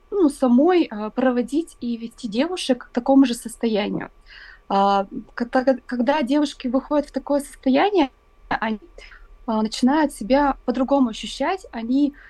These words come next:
и внутренние, и внешние какие-то изменения происходят.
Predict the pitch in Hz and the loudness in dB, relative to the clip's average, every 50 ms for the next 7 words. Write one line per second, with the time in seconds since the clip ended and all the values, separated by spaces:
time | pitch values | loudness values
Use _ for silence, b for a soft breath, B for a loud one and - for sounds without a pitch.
0 | B B - 254 254 254 247 - - - 254 262 392 415 - 381 320 277 254 226 | B B -2 0 2 2 0 -2 0 2 4 4 4 2 2 2 4 4 4 4
1 | 196 185 - - 247 262 262 247 - 220 240 254 277 285 277 - - 240 240 226 | 2 -4 -6 -4 -2 0 0 -2 -2 0 2 2 4 2 2 0 -2 -2 -2 -4
2 | 214 - - 214 220 214 214 - 208 202 196 190 190 - 220 202 226 233 233 240 | -8 -8 -8 -4 -4 -4 -4 -4 -4 -2 -2 -2 -2 -4 -6 -2 2 4 4 6
3 | 247 247 226 214 208 196 - _ _ 208 202 208 175 - - - 214 202 190 185 | 6 4 2 0 -4 -6 -8 _ _ -6 -6 -6 -6 -8 -8 -4 -2 -2 -2 -4
4 | - | -8